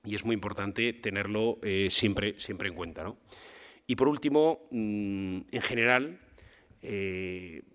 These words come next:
cuando se vaya a Estados Unidos hay que intentar, eh, buscar redes de distribución, ¿no?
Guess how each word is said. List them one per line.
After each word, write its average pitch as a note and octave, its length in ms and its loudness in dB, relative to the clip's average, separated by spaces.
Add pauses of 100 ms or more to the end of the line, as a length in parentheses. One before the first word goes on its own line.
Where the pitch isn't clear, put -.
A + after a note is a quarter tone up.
(140)
cuando G#2 260 -8
se G#2+ 140 -6
vaya A#2+ 340 0
a B2+ 40 0
Estados A#2+ 340 -4
Unidos A#2+ 240 -4
hay A#2 100 -4
que A2 380 -4
intentar, G#2 680 -4 (760)
eh, G2+ 160 -8
buscar B2+ 680 -2 (440)
redes A#2 480 -2
de G#2+ 60 -4
distribución, E2+ 600 -8
¿no? F2+ 180 -10